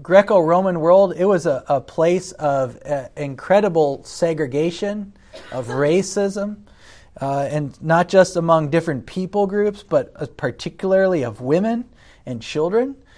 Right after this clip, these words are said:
Women were very low class. They were, women were viewed just a notch above slaves in the Greco-Roman world. When Jesus comes in, he levels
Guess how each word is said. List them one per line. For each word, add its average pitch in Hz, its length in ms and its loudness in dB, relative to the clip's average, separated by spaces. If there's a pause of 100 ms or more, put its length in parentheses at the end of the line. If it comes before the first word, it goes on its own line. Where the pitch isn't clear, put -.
(180)
Women 202 560 -2
were 156 260 0
very 170 540 2
low 156 520 2 (160)
class. 151 360 2
They 170 160 -2
were, 185 300 0
women 208 400 0
were 185 140 2
viewed 165 320 0
just 175 500 0
a 156 140 0
notch 160 340 0
above 147 500 0 (260)
slaves - 840 -4 (380)
in 147 100 -8
the 139 80 -4
Greco-Roman 131 880 -2 (380)
world. 120 480 -10 (840)
When 170 300 2
Jesus 226 500 0
comes 143 380 -4
in, 120 180 -4
he 175 240 -4
levels 175 640 4